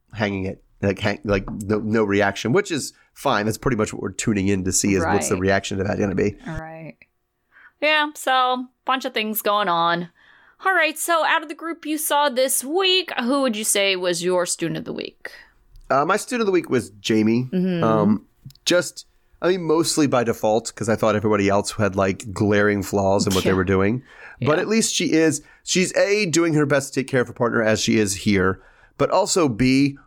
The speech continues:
Speaker 1: recognizing that this is a precarious situation.
Speaker 2: Right, right.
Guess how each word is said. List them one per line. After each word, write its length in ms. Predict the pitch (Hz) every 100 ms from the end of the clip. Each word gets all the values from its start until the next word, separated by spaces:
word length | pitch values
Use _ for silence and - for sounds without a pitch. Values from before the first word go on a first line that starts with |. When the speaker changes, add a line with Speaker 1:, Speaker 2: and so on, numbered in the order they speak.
| -
Speaker 1:
recognizing 800 | 127 135 131 123 120 107 120 110
that 180 | 107 107
this 580 | - 131 190 160 160 -
is 520 | 139 123 104 - - _ _ _ _ _ _ _ _ _
a 300 | 127 113 110 -
precarious 600 | - - 120 104 98 -
situation. 580 | 98 - 85 - - -
Speaker 2:
Right, 640 | 180 160 165 156 147 - -
right. 440 | 160 160 156 175